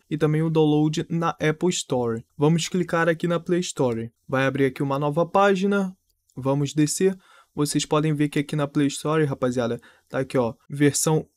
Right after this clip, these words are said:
onze ponto cento e dez. Correção de bugs.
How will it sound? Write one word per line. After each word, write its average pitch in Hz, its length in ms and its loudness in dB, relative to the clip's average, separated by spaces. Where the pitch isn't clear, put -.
onze 180 500 4
ponto 175 640 2
cento 175 460 -2
e - 20 -2
dez. 131 640 0
Correção 147 480 2
de 156 100 0
bugs. 202 720 0